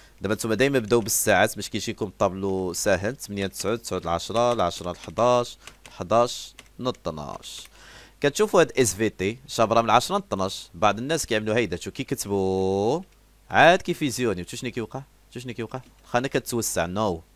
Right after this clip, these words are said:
خصك شي تعمل هيدا. دونك دائما خصك حتى تفيزيوني عاد اكتب. اوكي، يعني حتى يا اخر يفيزيوني عاد يكتب. حاجه اخرى،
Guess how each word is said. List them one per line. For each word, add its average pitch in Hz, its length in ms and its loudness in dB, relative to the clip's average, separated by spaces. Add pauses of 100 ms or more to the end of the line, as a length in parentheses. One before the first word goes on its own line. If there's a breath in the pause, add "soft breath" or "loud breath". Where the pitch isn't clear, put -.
(240)
خصك - 120 -10
شي 120 100 -6
تعمل 104 240 -4
هيدا. 82 240 -8 (360 loud breath)
دونك 90 160 -6
دائما 123 340 4
خصك 101 240 -4 (160)
حتى 214 140 4
تفيزيوني 92 1040 -4 (760)
عاد 151 260 2
اكتب. - 260 -10 (1600)
اوكي، 196 380 0
يعني 101 240 -4
حتى 165 160 4
يا 180 60 10
اخر 156 180 4
يفيزيوني 120 680 -2 (240)
عاد 160 180 -2
يكتب. 98 280 -6 (680 loud breath)
حاجه 165 260 8
اخرى، 107 440 6